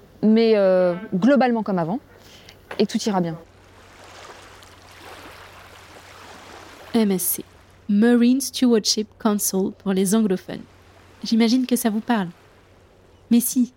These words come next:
Speaker 2: le petit logo bleu sur les boîtes de thon. C'est l'écolabel le plus répandu dans nos supermarchés. Il est censé signaler des produits issus de la pêche durable, mais il est trompeur.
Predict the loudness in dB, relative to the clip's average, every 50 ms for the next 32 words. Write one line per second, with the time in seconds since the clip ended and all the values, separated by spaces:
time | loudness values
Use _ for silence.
0 | _ -4 -4 -4 -4 -4 0 0 2 2 2 2 2 2 2 2 2 2 0 -2
1 | -4 -4 -4 0 0 0 0 0 -2 -2 -2 -2 -6 -6 -6 _ _ _ _ _
2 | _ _ _ _ _ _ _ _ _ _ _ _ _ _ _ _ _ _ _ _
3 | _ _ -16 -4 -2 0 2 2 0 0 0 0 0 2 2 2 2 2 2 0
4 | 0 -2 -2 -2 -2 0 0 0 0 0 0 -2 0 0 0 -2 0 -2 -2 -4
5 | -4 -8 -6 -4 -2 -2 0 -2 -4 -4 -6 -10 -12 -12 _ _ _ _ -20 _
6 | _ _ _ _ _ _ _ _ _ _ 0 0 0 0 0 -2 -4 -2 -2 -4
7 | -4 0 0 0 2 2 0 0 -2 -2 -6 -4 _ -2 -2 -2 -2 -6 -4 -6
8 | -6 -2 -2 0 0 0 -2 -2 -2 -2 -2 -2 0 0 -2 -2 -2 -2 -2 -2
9 | -2 -4 -8 -8 _ -8 -4 -2 0 0 -2 -2 -6 -6 -4 -4 -4 -4 -8 -14